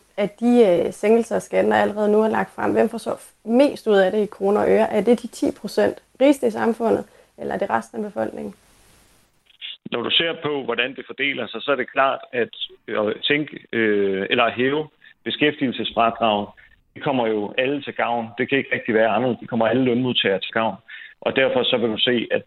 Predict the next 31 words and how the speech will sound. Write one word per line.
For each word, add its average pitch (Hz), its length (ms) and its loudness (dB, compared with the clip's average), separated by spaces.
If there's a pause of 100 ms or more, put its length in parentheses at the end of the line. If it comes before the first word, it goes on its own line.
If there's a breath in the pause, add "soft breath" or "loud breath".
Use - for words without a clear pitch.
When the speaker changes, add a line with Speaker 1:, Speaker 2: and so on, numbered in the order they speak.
(160)
Speaker 2:
at - 120 -2
det 127 80 4
er 113 120 4
der 107 60 4
også 110 260 2
nogen 117 440 0
med 95 340 0
højere 110 360 4
indtægter, 104 380 -2
der - 180 -2
får 98 320 2
noget 113 340 2
ud 113 100 2
af. 107 160 2
Men 104 120 0
det 104 80 -2
er 110 80 0
jo 107 40 -2
til - 120 -6
gengæld 147 240 0
også 117 200 -2
den 127 120 -2
skattelettelse, 113 640 -4
som 101 200 -2
er 101 60 0
den 104 100 -6
meget 107 260 2
dyre 139 200 2
skattelettelse 107 540 0
at 98 140 -6
give, 139 300 4